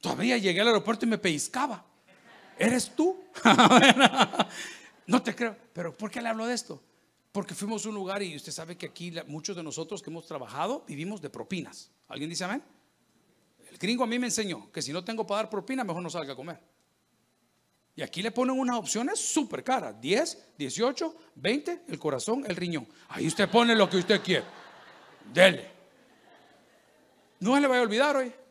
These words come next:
Todo lo que el hombre sembrare, lo dice la Biblia. No quiero ofender a nadie porque sé que hay nacionalidades y perdóneme, pero yo ya me voy. Amén. Y, y en mi país a las personas tacañas, ¿cómo les dicen? Ah,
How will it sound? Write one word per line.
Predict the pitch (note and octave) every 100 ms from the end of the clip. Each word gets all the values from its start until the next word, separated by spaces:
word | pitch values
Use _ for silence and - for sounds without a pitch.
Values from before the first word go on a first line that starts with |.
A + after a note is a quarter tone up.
| _ _ _ _ _
Todo | F#3+ A3+
lo | G#3
que | F#3+
el |
hombre | G#3+ G#3
sembrare, | F#3+ G#3 C#4 D4+ - _ _ _ _ _ _ _ _
lo | E3 C#3+
dice | D3 G#3+
la | A#3
Biblia. | D4+ G#4 G4+ C4 - - _ _ _ _ _ _ _ _ _ _ -
No | E3
quiero | E3+ A3
ofender | F3+ F3+ F#3
a |
nadie | E3+ F#3 D#3+
porque | D3 D3
sé | F3+
que | F#3+
hay | F#3+
nacionalidades | F#3 E3+ F#3+ D#3 C#3 C#3 F#3 F3+
y | D#3
perdóneme, | C#3 C#3+ F#3 F3+ F3
pero | C#3+ C3+
yo | E3 F3 -
ya | D3
me | C3+
voy. | C3+ B2+ - -
Amén. | F#3+ - _ - - -
Y, | E3+ D3 - -
y | F3+ - -
en | F3 F3+
mi | F3+
país | E3 E3 A#3
a | A3+
las | F3+
personas | E3+ D3+ G#3+ G3
tacañas, | F#3 G#3+ A3 G3+
¿cómo | G#3 G#3+
les | G#3
dicen? | F3 C3 - _ _ _ _ _ _ _ _ _ _ _ _ _ _ _ D#4
Ah, | C#4+ G#3+